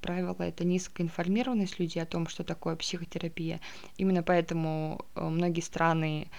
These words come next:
ставят перед собой вот эту вот цель рассказать о депрессии, о психотерапии в целом, потому что это одна из причин, по которой люди не обращаются.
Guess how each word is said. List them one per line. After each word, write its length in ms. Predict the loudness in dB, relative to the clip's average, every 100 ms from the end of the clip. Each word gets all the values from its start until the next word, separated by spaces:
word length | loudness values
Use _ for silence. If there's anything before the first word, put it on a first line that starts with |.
| -12 -12 -12 -12
ставят 460 | -2 0 0 -2 -4
перед 200 | -4 -4
собой 400 | -4 -4 0 0
вот 160 | 0 -2
эту 140 | -4
вот 120 | -4 -6 -12 -14 -2
цель 340 | 2 2 0 -6 -8
рассказать 500 | -4 -2 2 4 4
о 60 | 2
депрессии, 580 | 0 0 0 -2 -4
о 60 | -6
психотерапии 680 | -4 -6 -4 -2 -2 0 -2
в 100 | -2
целом, 460 | -2 -2 -2 -6 -8 -12 -12 -12
потому 300 | -4 0 0
что 200 | -2 -4
это 200 | -4 -2
одна 180 | 0 0
из 80 | -2
причин, 420 | -4 -4 -2 -2
по 60 | -4
которой 340 | -6 -4 0
люди 200 | 0 2
не 160 | 4 4
обращаются. 840 | 2 -2 0 2 0 -2 -6